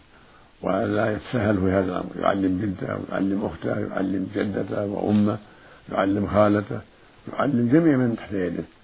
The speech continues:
حتى الخدم الذي عنده يعلمهم ويرشدهم إلى الحق.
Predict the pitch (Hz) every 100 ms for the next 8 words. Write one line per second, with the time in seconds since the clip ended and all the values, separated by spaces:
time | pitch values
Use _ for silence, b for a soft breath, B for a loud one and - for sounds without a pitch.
0 | _ _ - 165 165 190 123 135 110 101
1 | 104 101 - 92 - 104 131 143 92 82
2 | 98 98 151 127 104 98 107